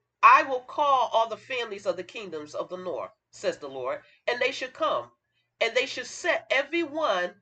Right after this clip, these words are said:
his throne at the entering of the gate of Jerusalem, and against all the walls thereof round about, and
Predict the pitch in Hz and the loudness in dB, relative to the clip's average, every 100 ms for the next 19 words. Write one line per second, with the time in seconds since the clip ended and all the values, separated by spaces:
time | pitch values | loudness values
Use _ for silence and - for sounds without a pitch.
0 | _ _ 220 220 _ 220 285 294 220 202 | _ _ -10 -10 _ 2 4 6 2 -2
1 | 226 - _ _ 214 226 220 320 277 285 | -6 -12 _ _ 2 2 -4 -6 -6 -6
2 | 226 208 185 185 175 175 175 190 233 240 | -6 -2 -2 -4 -2 -2 -2 -6 -8 -4
3 | 359 330 175 143 104 - _ _ _ _ | -2 -2 -4 -10 -10 -18 _ _ _ _
4 | _ _ _ _ - 269 254 - 214 160 | _ _ _ _ 2 4 4 0 -2 -4
5 | - 302 302 - - - - - _ _ | -8 0 0 0 -10 -18 -20 -20 _ _
6 | _ _ _ _ _ _ _ _ _ _ | _ _ _ _ _ _ _ _ _ _
7 | _ _ - 247 262 214 214 233 277 269 | _ _ 0 2 4 0 -2 0 4 2
8 | - 214 185 175 185 185 185 196 208 254 | 2 -4 0 2 2 2 2 0 -4 -2
9 | 185 - _ _ 247 254 | -2 -4 _ _ -2 -2